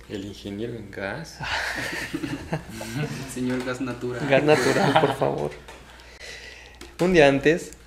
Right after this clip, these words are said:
Speaker 3: el dieciocho de noviembre, se registró una fuga de gas en la estación de almacenamiento de petróleos de México, Pemex.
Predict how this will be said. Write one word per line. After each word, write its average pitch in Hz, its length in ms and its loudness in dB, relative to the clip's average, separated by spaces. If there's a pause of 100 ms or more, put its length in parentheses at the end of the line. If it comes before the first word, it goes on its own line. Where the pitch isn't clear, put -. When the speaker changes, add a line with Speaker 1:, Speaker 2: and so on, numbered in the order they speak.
(320)
Speaker 3:
el 160 120 8
dieciocho 147 400 4
de 160 100 10
noviembre, 139 640 4
se 147 140 6
registró 139 380 2
una 170 160 6
fuga 139 320 4
de 131 140 4
gas 143 340 4
en 143 140 0
la 131 60 4
estación 131 440 -2
de 139 60 4
almacenamiento 127 760 -2
de 131 80 2
petróleos 135 540 -6
de 131 60 -2
México, 147 420 -4 (560)
Pemex. - 560 -6